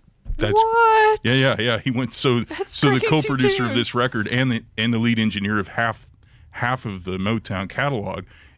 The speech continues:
Speaker 1: ended up killing his family and going to jail, and he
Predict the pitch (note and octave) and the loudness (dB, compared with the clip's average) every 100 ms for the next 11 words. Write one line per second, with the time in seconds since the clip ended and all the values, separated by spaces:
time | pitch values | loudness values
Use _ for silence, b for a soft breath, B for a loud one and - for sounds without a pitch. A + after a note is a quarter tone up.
0 | - A#2+ B2+ G2 G2 - - _ - A#2 | -4 0 0 0 -2 -6 -20 _ -4 0
1 | A2+ G2 - B2+ C#3 G2 G#2 G2 F#2 G2+ | 0 -2 -2 0 0 0 -2 -4 -2 -2
2 | G#2 F2+ F2 G#2 A2+ F#2+ - F#2 F#2 F2+ | -2 -2 -2 -2 -2 -4 -6 -6 -6 -8